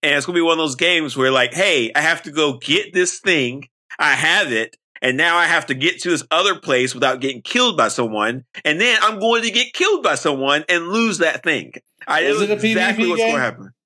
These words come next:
Speaker 1: It's a hundred percent P V P. There's no P V E at all. It's an
Speaker 2: Really?
Speaker 1: extraction game. It's an extraction game. So you get dropped into a zone, you go find some loot,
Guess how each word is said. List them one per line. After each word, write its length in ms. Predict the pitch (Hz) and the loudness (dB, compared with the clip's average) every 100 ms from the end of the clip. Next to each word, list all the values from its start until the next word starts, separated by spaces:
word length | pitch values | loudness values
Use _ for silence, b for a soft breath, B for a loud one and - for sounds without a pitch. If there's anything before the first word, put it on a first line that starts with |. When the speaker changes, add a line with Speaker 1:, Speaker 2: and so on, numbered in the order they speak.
| _ _ 180 | _ _ -4
Speaker 1:
It's 180 | 139 | -2
a 140 | 160 143 | 0 0
hundred 360 | 160 202 220 | 0 -2 -6
percent 360 | 202 196 180 127 | -6 -2 -2 -4
P 140 | 170 | -8
V 200 | 156 170 - | -6 -8 -4
P. 180 | 143 | -2
There's 200 | 120 110 | 0 -2
no 220 | 123 139 156 | 0 0 2
P 200 | 165 143 | -2 -4
V 340 | 143 127 117 | -4 -4 -2
E 40 | 107 | 0
at 140 | 143 | 0
all. 380 | 120 98 90 - - - | 0 -2 -4 -8 -10 -4
It's 260 | 135 127 | -2 0
an 160 | - 135 127 | 0 0 0
Speaker 2:
Really? 240 | 175 139 | 2 2
Speaker 1:
extraction 360 | 104 87 156 113 | 2 0 -6 -6
game. 240 | 98 82 - _ | -6 -6 -12 _
It's 140 | - 170 | -4 -2
an 80 | 196 | -2
extraction 480 | - 233 226 - | 0 0 0 -2
game. 220 | 113 92 87 B - | -4 -6 -8 B -4
So 100 | 165 | 0
you 200 | 185 233 | 2 2
get 220 | 240 147 | 2 -2
dropped 420 | 135 151 220 - | -2 0 0 0
into 280 | 233 220 247 | -4 -2 -2
a 100 | 233 | 0
zone, 460 | 196 165 135 170 214 - B _ | 2 2 0 -2 -10 -20 B _
you 200 | 139 208 | -2 0
go 240 | 226 220 202 | 2 2 0
find 440 | - 156 165 185 | 2 2 4 2
some 160 | 254 233 | -2 -4
loot, 440 | 226 175 170 | 0 -2 -2